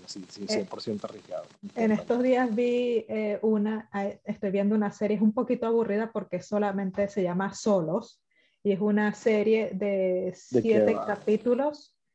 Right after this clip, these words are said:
Speaker 2: que es solo, son solos, o sea, es, es un actor solo, eh,
Speaker 1: Ujú.
Speaker 2: el que desarrolla toda la, la, la trama.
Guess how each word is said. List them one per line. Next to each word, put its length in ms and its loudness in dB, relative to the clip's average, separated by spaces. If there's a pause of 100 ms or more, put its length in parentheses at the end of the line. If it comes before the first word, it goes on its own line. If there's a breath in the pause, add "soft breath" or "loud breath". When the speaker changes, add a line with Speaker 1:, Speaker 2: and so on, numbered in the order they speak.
(240)
Speaker 2:
que 240 2
es 240 -8 (380)
solo, 500 0
son 240 -6
solos, 520 -4
o 80 -18
sea, 260 -6
es, 100 -10 (300)
es 320 -2
un 200 6
actor 600 0 (360)
solo, 580 -2 (720 soft breath)
eh, 600 0
Speaker 1:
Ujú. 200 -10
Speaker 2:
el 320 -4
que 120 2
desarrolla 880 2
toda 420 0
la, 340 -2
la, 260 -4
la 260 -4
trama. 320 -8